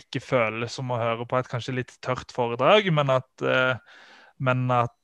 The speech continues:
eh, det føles ordentlig og, og interessant å høre på. Så vi har, eh, spilt det inn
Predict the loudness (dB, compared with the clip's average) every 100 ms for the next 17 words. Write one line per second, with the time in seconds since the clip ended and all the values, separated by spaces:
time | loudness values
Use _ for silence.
0 | 0 2 2 2 0 -2 -2 -2 -2 -4
1 | -4 -6 -4 -2 -2 -4 -4 -2 -2 -2
2 | -4 -6 -6 -6 -4 -6 -6 -4 -4 -4
3 | -4 -4 -4 -4 -6 -6 -8 -4 0 0
4 | 2 4 4 4 2 2 4 4 2 -2
5 | -2 -4 -2 -6 -2 0 2